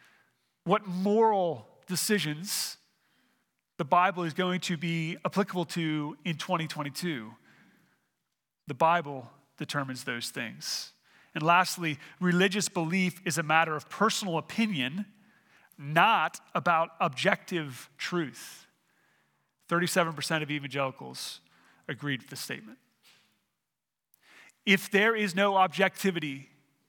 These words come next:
if there is no right, if there is no truth,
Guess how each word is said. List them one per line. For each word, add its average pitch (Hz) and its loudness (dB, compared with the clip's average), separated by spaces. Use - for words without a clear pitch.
if 190 4
there 208 4
is 202 0
no 208 2
right, 185 0
if 180 0
there 214 4
is 196 -2
no 202 2
truth, - -2